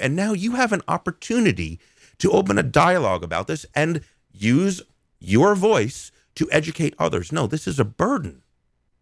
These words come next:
This is a burden trying to educate. Just shut it down. Just shut it down so people won't see it, so you don't have the burden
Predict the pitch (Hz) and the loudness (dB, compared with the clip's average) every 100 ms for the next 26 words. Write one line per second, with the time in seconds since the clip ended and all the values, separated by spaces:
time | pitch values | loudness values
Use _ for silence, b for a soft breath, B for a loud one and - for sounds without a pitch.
0 | _ _ _ _ _ _ _ _ _ - | _ _ _ _ _ _ _ _ _ -2
1 | 208 175 135 - - 285 277 165 - 87 | 0 2 0 0 2 2 2 0 0 -2
2 | 87 - 98 - - _ - 247 - _ | -2 -4 -4 -4 -6 _ -2 -2 -4 _
3 | _ _ _ _ _ - - 123 147 214 | _ _ _ _ _ -2 2 2 2 0
4 | 226 - _ _ _ _ _ _ _ _ | 0 -8 _ _ _ _ _ _ _ _
5 | _ _ _ _ _ - 190 202 190 196 | _ _ _ _ _ -2 2 2 2 2
6 | 190 190 190 185 180 185 - 233 - 139 | 0 -2 -4 -2 0 0 -2 -4 -2 -4
7 | 160 202 180 175 175 139 107 - - 175 | -2 -4 -4 -2 -2 -2 -6 -4 2 4
8 | 214 147 82 | 4 0 -6